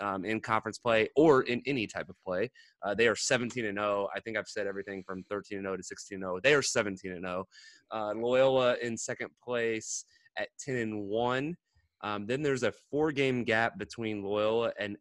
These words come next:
Evansville, who is six and four. And then we have Indiana State, which is seven and five. Missouri State, five and five.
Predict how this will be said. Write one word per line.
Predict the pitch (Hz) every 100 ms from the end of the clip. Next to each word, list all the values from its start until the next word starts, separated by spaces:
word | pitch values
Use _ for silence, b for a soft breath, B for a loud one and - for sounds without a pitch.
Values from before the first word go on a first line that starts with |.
| -
Evansville, | 123 113 104 95 101 98 107
who | 113
is | 98 -
six | - - -
and | 113 -
four. | - 113 147 202 _ _ _ _ _ _ _ _ 113
And | 117
then | 113 110 110
we | 110 110
have | 107 -
Indiana | 123 123 120 113
State, | - 123 123 117
which | 110
is | 101 -
seven | - 110 110
and | 95 95
five. | - 120 131 127 127 131 _ _ _ _ -
Missouri | 107 120 123
State, | 120 - 120 117 -
five | 110 110 104
and | 101
five. | - 107 104 104 101